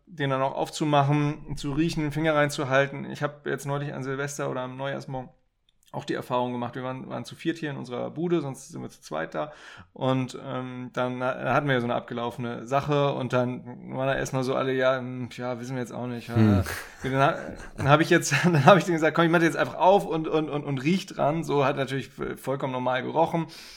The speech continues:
Speaker 1: Äh, Löffel rein, gegessen und so, ja, lecker. Ähm, kleiner Tipp, wenn's dann in dem Moment super gut schmeckt, kann man den anderen ja auch sagen, „Äh, ja, ja, ist gar nicht so gut, ich esse das mal alleine für euch auf.“
Speaker 2: <laughs>
Speaker 1: Aber, ähm, also, <laughs> wir,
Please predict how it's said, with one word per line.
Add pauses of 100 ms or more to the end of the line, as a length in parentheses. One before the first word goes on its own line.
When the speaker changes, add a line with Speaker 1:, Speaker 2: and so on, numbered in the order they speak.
(200)
Speaker 1:
Äh,
Löffel
rein,
gegessen
und
so,
ja,
lecker. (460)
Ähm,
kleiner
Tipp,
wenn's
dann
in
dem
Moment
super
gut
schmeckt,
kann
man
den
anderen
ja
auch
sagen, (300)
„Äh,
ja,
ja,
ist
gar
nicht
so
gut,
ich
esse
das
mal
alleine
für
euch
auf.“
Speaker 2:
<laughs> (180)
Speaker 1:
Aber,
ähm, (880)
also, (200)
<laughs>
wir,